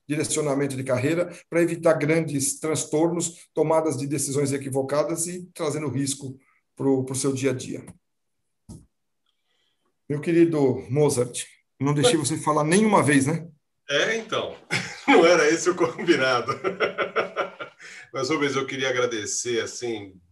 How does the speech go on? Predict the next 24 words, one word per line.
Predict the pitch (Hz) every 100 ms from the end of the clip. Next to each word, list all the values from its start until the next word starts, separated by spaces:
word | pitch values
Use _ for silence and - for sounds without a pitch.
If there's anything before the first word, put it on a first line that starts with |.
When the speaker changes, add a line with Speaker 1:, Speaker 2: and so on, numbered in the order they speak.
| _
Speaker 2:
de | -
coração, | 131 127 110 - 110 113 113 113 95
em | 95
nome | 107 110 101 85 82 - _ -
das | 92
pessoas | - 101 120 110
que | -
estarão | - 101 98
nos | 92 92
assistindo, | 90 - - 120 135 - - _ _ _ _ _ _
obviamente, | 98 101 104 110
pela | - 117 110
tua | 143
dedicação | 131 127 - 107 - 131
e |
pelo | 123 120
material | 117 113 113 113
que | 113
você | 120 117 123
trouxe. | - 107 95 -
Eu | 92
tenho | 101 101
certeza | 120 113 - 113 107 104
que | - 87